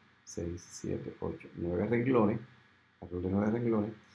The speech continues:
y en cada uno de esos renglones, pues, tenía diferentes ofertas que si yo me paro encima de ella,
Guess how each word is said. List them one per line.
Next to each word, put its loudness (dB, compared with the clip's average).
y 8
en 8
cada 4
uno 6
de 6
esos 0
renglones, 4
pues, -2
tenía 0
diferentes 0
ofertas 0
que 6
si -2
yo 8
me 8
paro 4
encima 2
de 6
ella, 4